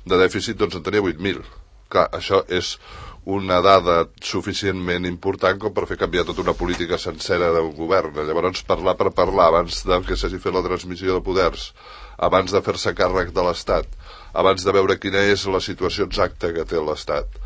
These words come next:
que donat els, donat el govern que hem tingut, eh, pot sortir d'allà qualsevol cosa, doncs seria una mica irresponsable o demagògic, i això és el que no ha fet el senyor Rajoy.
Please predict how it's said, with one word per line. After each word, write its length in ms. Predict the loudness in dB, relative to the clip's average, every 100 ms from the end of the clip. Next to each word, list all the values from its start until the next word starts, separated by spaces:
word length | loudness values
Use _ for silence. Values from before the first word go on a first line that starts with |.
| -14 -16 -20 -18 -2
que 140 | 2 4 2
donat 400 | -2 2 2 2
els, 220 | 0 -2 -6 -6
donat 260 | -2 0 2
el 80 | 2
govern 260 | 2 0 -2
que 80 | -4
hem 80 |
tingut, 640 | -4 -8 -4 -6 -6 -16 -8
eh, 340 | -2 0 2 0 0
pot 160 | 0 2 0 2
sortir 400 | 6 6 6 4
d'allà 220 | 4 4
qualsevol 480 | 2 0 0 0 0
cosa, 340 | -2 -2 -4 -8 _ _
doncs 220 | -10 -6
seria 240 | -4 -2 -2
una 140 | -2
mica 300 | -6 0 0 0 -8 -16 -16 -8
irresponsable 800 | -4 -2 -2 -4 -6 0 0 4
o 120 | 4 4
demagògic, 500 | 0 -2 -4 -6 -10
i 80 | -10
això 160 | -8
és 140 | -8 -6
el 80 | -4
que 80 |
no 80 | -4
ha 40 | -4
fet 140 | -8
el 100 | -8
senyor 180 | -6 -6
Rajoy. 320 | -6 -6 -6